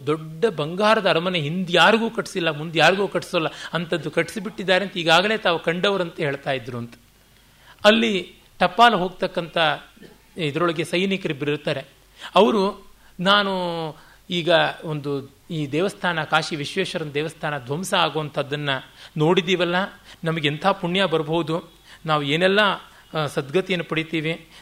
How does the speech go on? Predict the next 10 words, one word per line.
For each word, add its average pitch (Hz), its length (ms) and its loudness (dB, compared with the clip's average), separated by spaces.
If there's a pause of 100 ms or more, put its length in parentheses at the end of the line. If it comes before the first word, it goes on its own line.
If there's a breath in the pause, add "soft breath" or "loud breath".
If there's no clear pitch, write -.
ನಮಗೆ 160 180 -4
ಸ್ವರ್ಗದಲ್ಲಿ 170 540 -2
ಯಾರೆಲ್ಲ 160 380 4
ಸಿಗ್ಬೋದು" 156 640 -4
ಅಂತ 165 180 -8
ಯೋಚನೆ 160 260 -4
ಮಾಡ್ತಾ 160 300 -2
ಇದ್ದಾಗ 143 280 -4
ಇನ್ನೊಬ್ಬ 147 280 -6
ಹೇಳ್ತಾನೆ, 143 340 -2